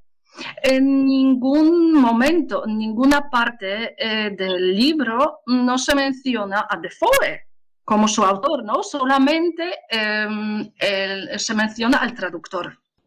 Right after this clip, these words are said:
pero al autor no. Además, otra cosa que a mí me parece también bastante interesante y otra obra que vale la pena mencionar,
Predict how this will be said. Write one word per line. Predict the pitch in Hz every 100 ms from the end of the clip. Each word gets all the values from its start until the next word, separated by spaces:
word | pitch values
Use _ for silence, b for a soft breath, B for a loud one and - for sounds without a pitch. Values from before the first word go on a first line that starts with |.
| 294
pero | 240 214 -
al | 220 208 190
autor | 202 254 339 B B -
no. | 226 262 220 - B B B B -
Además, | 196 226 330 415 -
otra | 269 294 440
cosa | - 339 302 -
que | 175 -
a | 202 -
mí | 214
me | 302 -
parece | - 202 - 190
también | 180 190 233
bastante | 175 - 202 220 202
interesante | 175 185 170 175 254 294 302 - 277
y | 214
otra | 185 226 185
obra | 254 208 185
que | 185
vale | 180 196 208
la | 190
pena | 214 240 202
mencionar, | 196 - 196 190 240 311